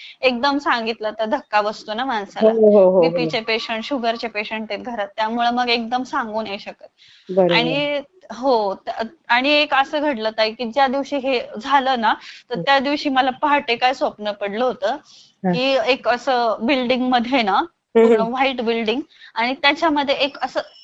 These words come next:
Speaker 1: दहा बारा फुटाचा नाग आहे आणि काळा नाग आहे तो, एकदम काळा कुळकुळीत.
Speaker 2: अरे बापरे.
Speaker 1: आणि तो आहे ना, असं शोधतोय सगळे घरं की कोण त्याला, असा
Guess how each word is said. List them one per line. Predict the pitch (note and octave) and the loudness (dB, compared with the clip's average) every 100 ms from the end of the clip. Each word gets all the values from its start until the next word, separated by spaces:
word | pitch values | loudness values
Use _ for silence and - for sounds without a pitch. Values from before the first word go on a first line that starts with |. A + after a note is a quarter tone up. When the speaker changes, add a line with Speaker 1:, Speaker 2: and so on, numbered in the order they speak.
| - | -8
Speaker 1:
दहा | A3+ A#3+ C4+ | -4 -2 0
बारा | D#4 D4+ D#4 | 4 4 4
फुटाचा | D#4 C#4 A3+ A#3 | 0 -4 -4 -4
नाग | B3+ B3+ D4 D4+ C#4 | -4 2 4 4 2
आहे | A3+ A3 | -2 -2
आणि | - G#3 | -6 -8
काळा | A#3+ - D4+ D4 F4 | -6 2 4 6 4
नाग | E4 A#3+ | 2 0
आहे | G#3+ | -2
तो, | G#3+ | -6
एकदम | A#3+ B3 F#4 F4+ | -6 -4 -4 -2
काळा | E4+ B3+ B3+ | 0 2 2
कुळकुळीत. | C4 B3 A#3 A#3 G#3+ - _ - - | 2 -2 -2 -2 -4 -6 _ -16 -4
Speaker 2:
अरे | G3 G#3 | 2 4
बापरे. | G3+ | 4
Speaker 1:
आणि | B3+ D4+ | 2 2
तो | - | 2
आहे | F#4 F#4+ | 2 4
ना, | C#4 C#4+ - | 4 2 2
असं | - D4+ G4 - | -2 -2 -4 -4
शोधतोय | - D4+ C#4 - F#4 | 2 2 2 0 -2
सगळे | F#4+ E4+ C#4+ | 0 0 0
घरं | C4 B3 A#3 B3 D#4 | 0 -2 -2 0 0
की | E4 | -2
कोण | - D#4+ F4 | 0 2 2
त्याला, | D#4+ D4 | 2 4
असा | C#4 C#4+ | 2 0